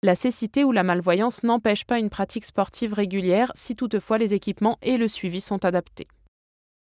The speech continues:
Les bienfaits psychomoteurs du sport sont multiples et vont bien au-delà de la simple remise en forme. Il permet, entre autres, de développer l'ensemble des habiletés motrices,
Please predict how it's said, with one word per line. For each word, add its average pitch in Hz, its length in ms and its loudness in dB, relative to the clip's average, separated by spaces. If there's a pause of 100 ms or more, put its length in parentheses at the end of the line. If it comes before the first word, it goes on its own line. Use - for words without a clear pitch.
(140)
Les 202 100 4
bienfaits 247 400 0
psychomoteurs 233 680 0
du 208 80 -2
sport 240 340 0
sont 226 160 -2
multiples 214 680 -2
et 202 100 2
vont 220 160 -2
bien 233 320 0
au-delà 208 340 4
de 196 80 0
la 185 140 2
simple 196 340 -2
remise 190 260 0
en 185 80 0
forme. - 440 -6 (120)
Il 202 180 2
permet, 202 480 2 (100)
entre 226 380 2
autres, 214 340 2
de 180 80 2
développer 190 460 4
l'ensemble 240 580 0
des 185 180 2
habiletés 202 480 2
motrices, 196 760 0